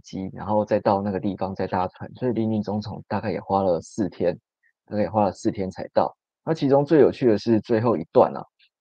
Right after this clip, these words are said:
由于从朗伊尔城到那个极地的研究站呢，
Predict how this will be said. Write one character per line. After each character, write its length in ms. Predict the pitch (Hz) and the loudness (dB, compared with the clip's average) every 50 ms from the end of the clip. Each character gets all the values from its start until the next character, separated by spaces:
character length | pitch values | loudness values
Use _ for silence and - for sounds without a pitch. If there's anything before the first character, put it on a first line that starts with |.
| _ _ | _ _
由 100 | - 143 | 0 0
于 140 | 165 180 175 | 2 2 2
从 480 | 165 - 143 127 120 117 123 127 143 - _ _ _ _ _ _ _ _ _ _ | 2 2 2 2 2 0 -2 -6 -8 -12 _ _ _ _ _ _ _ _ _ _
朗 240 | - 117 113 123 | -2 -2 0 2
伊 80 | 147 160 | 4 4
尔 120 | 143 120 | 4 4
城 260 | - - 113 90 101 104 | 2 0 -4 -6 -6 -2
到 500 | - 127 123 120 113 110 107 104 104 107 - _ _ _ _ _ _ _ _ _ | 2 4 6 6 6 6 6 4 0 -2 -8 _ _ _ _ _ _ _ _ _
那 80 | - 117 | -10 -6
个 400 | 101 110 104 101 98 95 95 98 | -2 -2 -2 -2 -2 -4 -4 -6
极 160 | 95 - 113 | -6 -6 -6
地 140 | 107 143 143 | -2 2 2
的 80 | 127 113 | 2 2
研 200 | 101 104 104 104 | 2 -2 -4 -2
究 200 | 123 127 117 110 | 0 0 0 2
站 220 | - 127 107 95 | 2 0 0 0
呢， 80 | 95 | -4